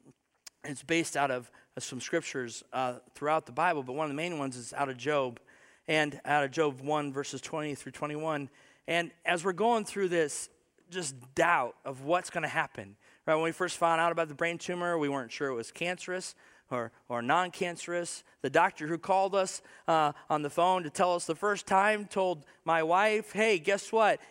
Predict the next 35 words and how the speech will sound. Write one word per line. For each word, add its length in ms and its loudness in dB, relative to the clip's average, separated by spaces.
He's 280 -2
got 200 4
a 40 4
brain 300 0
tumor. 280 -2
He's 120 -6
probably 260 4
got 140 -2
six 340 -4
months 260 -4
to 100 -2
live," 440 0
right? 320 4
And 160 0
so 300 2
it's 160 0
pretty 280 2
abrupt, 480 2
pretty 240 2
emotional, 640 -2
pretty 220 0
scary 600 2
at 120 0
that 200 2
time. 360 0
And 140 -2
so 380 2
we're 100 2
like, 300 2
"God, 280 0
what 160 2
do 80 0
we 120 -6
do? 400 -2
What 400 -2